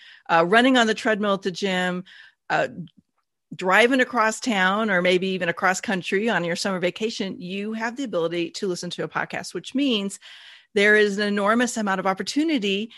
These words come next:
to bond and connect with a listener as a featured guest expert. But Dan, there's actually one other piece of this, and I think this is where there is a growth potential that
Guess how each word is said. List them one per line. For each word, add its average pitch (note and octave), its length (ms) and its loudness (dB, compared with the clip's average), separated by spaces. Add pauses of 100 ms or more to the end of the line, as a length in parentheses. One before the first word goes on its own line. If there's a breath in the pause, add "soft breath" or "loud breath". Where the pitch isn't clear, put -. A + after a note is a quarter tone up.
(240 loud breath)
to B3 240 0
bond G#3 640 0
and G3 120 -4
connect G3+ 680 -4
with G3+ 180 -2
a G3+ 80 -2
listener F#3+ 680 -2 (100)
as G#3 380 2
a F#3 240 0
featured F#3+ 540 -4
guest D#3 280 -4
expert. - 460 -8 (640 loud breath)
But G3 120 0
Dan, A#3+ 220 0
there's A3+ 180 0
actually A#3+ 260 -2
one G#3 280 0
other F#3+ 160 0
piece A3 240 -6
of G3 60 0
this, F3 100 -4
and F3 100 -2
I F3 40 -4
think F#3+ 220 -8
this - 180 -6
is A3+ 180 -6
where E3 460 0 (680)
there F3+ 260 4
is E3+ 100 2
a D#3+ 80 -2
growth A3+ 420 0
potential F3 600 -2
that E3 400 0